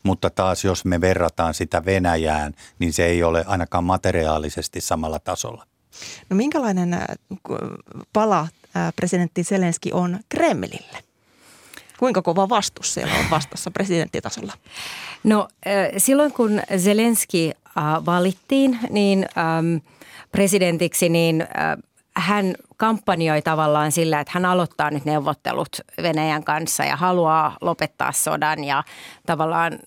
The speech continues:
Speaker 3: hakea ratkaisua tähän, tähän pattitilanteeseen. Äh, mutta, äh, täytyy sanoa, että, että tässä vuosien varrella nyt tää,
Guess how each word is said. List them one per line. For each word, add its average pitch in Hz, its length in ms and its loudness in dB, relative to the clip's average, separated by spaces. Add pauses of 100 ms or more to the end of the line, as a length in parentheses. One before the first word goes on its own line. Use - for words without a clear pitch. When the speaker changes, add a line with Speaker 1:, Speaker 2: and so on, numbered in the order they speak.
Speaker 3:
hakea 180 380 2
ratkaisua 156 560 -2
tähän, 156 340 -4 (320)
tähän 160 260 -2
pattitilanteeseen. 160 1120 -2 (420)
Äh, 165 500 0
mutta, 196 520 0
äh, 170 640 -2
täytyy 190 300 2
sanoa, 190 420 2
että, 160 480 -2 (1080)
että 165 480 -4 (1040)
tässä 180 400 0
vuosien 196 480 2
varrella 190 460 2
nyt 170 240 -2
tää, 165 300 0